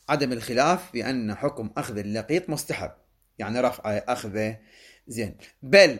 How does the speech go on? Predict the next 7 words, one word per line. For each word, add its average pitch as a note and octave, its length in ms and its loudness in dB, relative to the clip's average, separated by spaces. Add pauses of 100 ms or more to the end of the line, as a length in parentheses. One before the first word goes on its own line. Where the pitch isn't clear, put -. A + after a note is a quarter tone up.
(100)
أكثر D#3+ 280 -2
من B2 160 -10
ذلك، G2+ 520 -10 (340)
يجب F3+ 800 -2
كفايتين، C3 1900 -4 (160)
مو G#2+ 280 -2
يستحب، E3 520 0